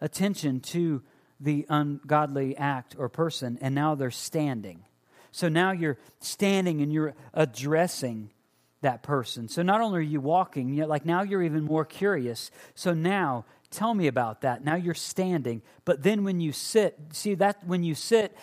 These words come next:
that means that you've already submitted to their way of life.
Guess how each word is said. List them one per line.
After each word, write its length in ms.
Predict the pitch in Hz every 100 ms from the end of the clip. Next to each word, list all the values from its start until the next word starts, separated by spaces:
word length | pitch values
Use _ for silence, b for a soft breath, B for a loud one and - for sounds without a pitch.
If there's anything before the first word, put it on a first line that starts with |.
| B -
that 220 | 185 214
means 200 | 202 147
that 80 | 165
you've 180 | 151
already 320 | 165 170 175 160
submitted 800 | - 156 147 156 202 190 135 -
to 200 | 160 131 113 107
their 340 | 175 208 208
way 400 | 147 127 117 110
of 220 | 123 113 120
life. 640 | 117 95 - - -